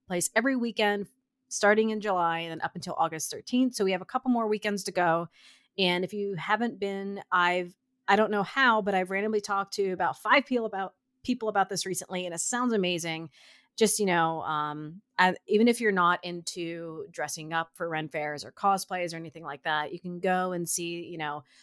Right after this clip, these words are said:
all these vendors and, um, you know, uh, uh, artists and things like that, just putting on a, a lot of fun.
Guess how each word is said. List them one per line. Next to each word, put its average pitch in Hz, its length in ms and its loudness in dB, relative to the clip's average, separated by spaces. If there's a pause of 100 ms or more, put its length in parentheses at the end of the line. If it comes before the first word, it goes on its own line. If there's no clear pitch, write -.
(140)
all 196 160 4
these 196 200 6
vendors 170 760 -2
and, 151 500 -4
um, 143 560 -8 (640)
you 202 120 2
know, 156 220 2
uh, 143 300 -8
uh, 143 260 -8 (720)
artists 185 320 6
and 180 100 -2
things 185 160 -2
like 165 140 0
that, 156 240 0
just - 160 -12
putting 170 160 -6
on 156 120 -2
a, 147 100 -8 (160)
a 170 60 -6
lot 156 160 -2
of 143 80 -10
fun. 143 360 -12